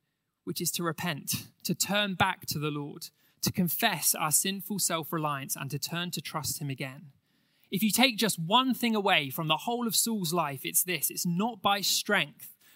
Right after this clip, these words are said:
that one prevails. Don't rely on yourself. That leads to disaster. But as we turn from looking at Saul to thinking about David, we get to see hope.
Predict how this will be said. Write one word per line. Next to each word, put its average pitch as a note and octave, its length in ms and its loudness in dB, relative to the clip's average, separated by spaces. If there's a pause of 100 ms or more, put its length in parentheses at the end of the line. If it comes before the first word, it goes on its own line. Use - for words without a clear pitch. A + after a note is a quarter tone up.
(240)
that E3 140 -2
one D#3+ 200 -4
prevails. C#3+ 380 -4
Don't G3 300 -2
rely G3 260 -2
on F3+ 100 -4
yourself. D3 540 -4
That F3+ 200 2 (100)
leads C#3+ 580 -6 (480)
to - 80 -6
disaster. C3+ 640 -6 (2750)
But A#3 100 4
as C#4 80 2
we C#4 80 4
turn A#3+ 200 2
from F#3+ 140 -2
looking F#3 280 -4
at - 80 -6
Saul E3 380 0
to - 100 -6
thinking F#3+ 340 -2
about F3 300 2
David, D3+ 500 -2 (1300)
we D#3+ 80 0
get G#3 200 0
to A#3 80 -2
see D#3+ 220 0
hope. C#3+ 480 -6